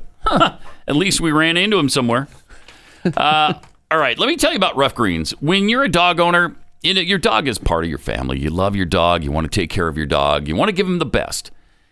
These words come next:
And that's why that dry kibble dog food in and of itself, just not enough, 'cause all the nutrients that your dog needs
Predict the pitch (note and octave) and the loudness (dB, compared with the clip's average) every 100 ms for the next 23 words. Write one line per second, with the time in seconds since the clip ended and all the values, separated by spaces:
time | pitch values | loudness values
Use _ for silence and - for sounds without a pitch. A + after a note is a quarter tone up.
0 | _ - B2 F#3 F3+ F3+ E3+ B2+ C3 D3 | _ -4 -2 0 0 0 0 0 2 2
1 | C#3+ - G#2+ - C#3+ C3+ C#3 G#2+ E2+ C3 | 0 -10 -12 -4 -2 0 0 -2 0 0
2 | C#3 - C#3+ C3 - C#3+ D#3+ D3+ D3+ C#3 | 0 -2 -2 -4 -4 -2 0 -2 -4 -4
3 | D#3+ D3+ - D3+ D#3+ D3+ D3 C#3 C3+ G#2 | -2 -2 -4 -6 -2 0 0 2 0 -2
4 | - - A#2 G2 D3 D#3+ C#3+ A2+ C2 - | -8 -4 -2 2 2 2 0 -2 -4 -12
5 | - _ _ - C#3+ E3+ - D3 F2 - | -20 _ _ -4 -2 -2 -2 -2 -2 -4
6 | - - G2+ D#2 B2 A#2+ G2+ C3+ A#2 G2+ | -8 -6 -6 0 0 0 0 0 0 -4